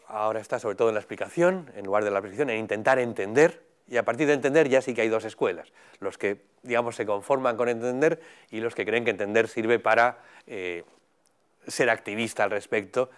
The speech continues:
y cambiar la, la realidad. Pero incluso los activistas, los, los ideólogos, como se les llama a veces, eh, parten de la base de un intento de comprensión de la realidad, no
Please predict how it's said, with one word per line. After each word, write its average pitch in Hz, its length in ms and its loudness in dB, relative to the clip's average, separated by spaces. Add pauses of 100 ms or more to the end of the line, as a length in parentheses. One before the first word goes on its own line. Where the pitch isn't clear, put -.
(100)
y 113 120 -8
cambiar 98 480 -2
la, 87 320 -4
la 101 160 -2
realidad. 98 440 0 (540)
Pero 120 200 2
incluso 117 420 2
los 104 240 2
activistas, 131 640 0
los, 98 420 -6
los 104 200 -6
ideólogos, 117 560 2
como 113 160 -4
se 113 80 -8
les 104 140 -4
llama 113 200 0
a - 20 4
veces, 123 380 0 (320)
eh, 95 320 -12 (220)
parten 135 360 6
de 120 80 6
la 95 100 4
base 123 260 4
de 127 40 4
un 113 80 0
intento 113 360 0
de 120 80 4
comprensión 101 440 -4
de 123 60 4
la 110 80 4
realidad, 107 380 2 (400)
no 135 400 4